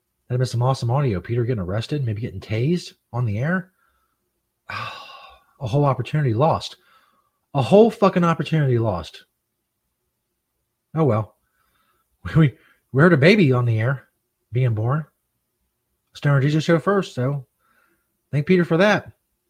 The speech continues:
He does, he does contribute something sometimes. That was a great personal risk to himself as well, so. So, uh,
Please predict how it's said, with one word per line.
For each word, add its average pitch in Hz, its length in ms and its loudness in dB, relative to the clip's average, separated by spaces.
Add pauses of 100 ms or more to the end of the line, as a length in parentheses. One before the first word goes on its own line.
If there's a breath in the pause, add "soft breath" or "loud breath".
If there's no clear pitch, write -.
(160)
He 135 140 -6
does, 190 240 0
he 170 60 -2
does 185 160 2
contribute 180 320 -2
something 190 280 -4
sometimes. 101 520 -8 (760)
That 123 120 -2
was 175 140 0
a 123 60 0
great 135 240 -2
personal 139 300 -4
risk 147 160 -4
to 151 80 -6
himself 180 340 -6
as 95 100 -8
well, 135 220 -6
so. 90 300 -12 (800)
So, 123 220 -4
uh, 110 180 0